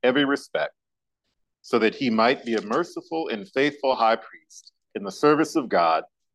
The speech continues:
to make sacrifice of atonement for the sins of the people. Because he himself was tested by what he suffered, he is able to help those who are being tested." And then over in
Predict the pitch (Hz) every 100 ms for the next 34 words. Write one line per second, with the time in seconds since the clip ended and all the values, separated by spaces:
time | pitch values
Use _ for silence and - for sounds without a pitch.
0 | _ _ - 113 120 120 - 135 151 156
1 | - 135 143 - _ 110 107 - 160 160
2 | 160 160 - 92 - 131 131 131 - 113
3 | 95 - 131 117 - - _ _ _ _
4 | _ _ _ _ - - 208 - 165 165
5 | 175 175 120 98 95 - _ _ 95 -
6 | - 143 - - 80 - _ _ _ 104
7 | 98 98 110 - 92 - 131 - 71 -
8 | _ _ _ _ _ 110 95 - 135 143
9 | 139 127 123 - 104 101 98 - 104 95
10 | 101 90 - 113 - - - _ _ _
11 | _ _ _ _ _ _ _ _ _ _
12 | _ _ - 95 107 117 110 110 107